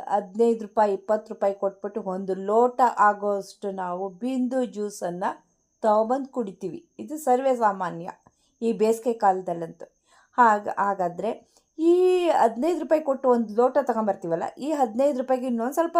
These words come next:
ದುಡ್ಡು ಒಂಚೂರು ಜಾಸ್ತಿ ಹಾಕ್ಬಿಟ್ಟು ಮನೆ ಮಂದಿ ಎಲ್ಲ ಸರಳವಾಗಿ,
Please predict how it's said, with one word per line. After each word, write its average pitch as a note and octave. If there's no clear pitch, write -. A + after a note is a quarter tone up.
ದುಡ್ಡು B3+
ಒಂಚೂರು A#3
ಜಾಸ್ತಿ A3
ಹಾಕ್ಬಿಟ್ಟು F#3+
ಮನೆ B3+
ಮಂದಿ A#3
ಎಲ್ಲ G3+
ಸರಳವಾಗಿ, A3+